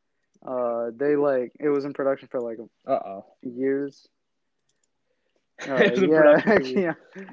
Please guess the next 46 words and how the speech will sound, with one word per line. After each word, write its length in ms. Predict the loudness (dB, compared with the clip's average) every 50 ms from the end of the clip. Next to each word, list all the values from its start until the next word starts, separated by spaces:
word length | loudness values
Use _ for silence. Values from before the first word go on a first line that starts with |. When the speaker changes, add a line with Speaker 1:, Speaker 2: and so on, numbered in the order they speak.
| -16 -10
Speaker 2:
You're 340 | -4 0 4 4 6 6 4
Speaker 1:
Yeah, 40 |
Speaker 2:
breathtaking. 560 | 4 4 4 4 4 4 4 2 2 2 0 2
Speaker 1:
but, 220 | 2 2 2 2
uh, 300 | 2 0 0 0 -2 -2
what 100 | -4 -4
do 60 | -6
you 80 | -6 -8
call? 340 | -8 -8 -6 -6 -8 -10 _ _ _ _ _ _ _ _ _ _ -20 _ _ _ _ _ _ _ _ _ _ _ _ _ _ _ _
So 160 | -2 0 2
Speaker 2:
Sorry, 240 | 4 4 2 2 -2
I 40 |
Speaker 1:
since 160 | -4 -6 -4 -2
Speaker 2:
just 40 | -2
Speaker 1:
it 80 | 0
was, 200 | 0 0 -2 -2
like, 320 | -2 -2 0 0 -2 -2 -4
it, 180 | -6 -8 -8 -6 -6
it 160 | -6 -6 -6
just 160 | -6 -6 -6
had 140 | -6 -6 -6
a 80 | -8
bunch 400 | -8 -6 -6 -6 -6 -6 -6 -6
of 100 | -6 -6
glitches 640 | -8 -10 -12 -8 -6 -4 -4 -4 -4 -4 -2 -2 -2 -2
Speaker 2:
Hello. 240 | -2 -2 -2 -2 -2
Speaker 1:
at, 100 | -2 -2
like, 200 | -2 -2 -4 -6
production, 540 | -10 -8 -8 -8 -8 -8 -8 -8 -8 -8 -10 _ _ _ _ _ _ _ _ _ _ _ _ _ _ _ -12
and 160 | -8 -8 -8 -6
so 580 | -4 0 0 2 2 2 2 0 -2 -4 -8 -14 -16 -16 -16 -8 -4
the 100 | -2 -2
developers 520 | -2 0 2 2 2 2 2 0 -2 -2 0
are, 100 | 0 0
like, 180 | 0 -2 -2 -4
going 180 | -6 -8 -8
through 180 | -8 -8 -8 -6
hell 180 | -6 -4 -4
right 200 | -4 -6 -8 -8
now 280 | -8 -6 -6 -8 -10 -12 _ _ _ _ _ _ _ _ -8
'cause 180 | -4 -4 -2 0
they 80 | 0 -2 0 0
need 140 | -2 -2 -4
Speaker 3:
<laughs> 40 |
Speaker 1:
to, 60 | -4 -4
like, 180 | -4 -4 -6